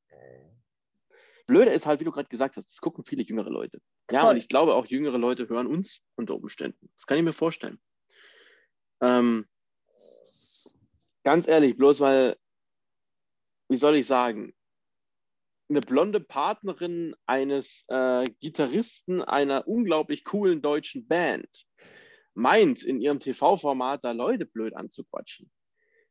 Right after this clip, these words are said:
Speaker 1: äh, heißt nicht, dass ihr euch da irgendwie nachrichten müsstet, ja.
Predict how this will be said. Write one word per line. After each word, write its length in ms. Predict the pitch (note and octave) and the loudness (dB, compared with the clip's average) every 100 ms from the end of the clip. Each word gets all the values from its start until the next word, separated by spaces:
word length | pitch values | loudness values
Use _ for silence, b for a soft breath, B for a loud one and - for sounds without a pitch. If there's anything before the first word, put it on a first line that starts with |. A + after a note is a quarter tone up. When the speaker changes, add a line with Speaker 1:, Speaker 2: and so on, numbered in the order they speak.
| _ | _
Speaker 1:
äh, 480 | B2 A#2+ A#2+ A#2+ A#2 | 0 2 2 2 0
heißt 300 | A#2 C#3 - | 2 0 0
nicht, 200 | G#3 - | -4 -2
dass 160 | D3 D#3 | -4 0
ihr 160 | G3 | 2
euch 160 | D#3+ D#3 | 2 0
da 80 | C3+ | -2
irgendwie 340 | C3+ E3+ D3+ | -2 -4 -8
nachrichten 500 | C#3+ C3+ B2 - - | -10 -10 -12 -14 -18
müsstet, 320 | - - - | -18 -20 -14
ja. 220 | D#2 C2+ | -10 -10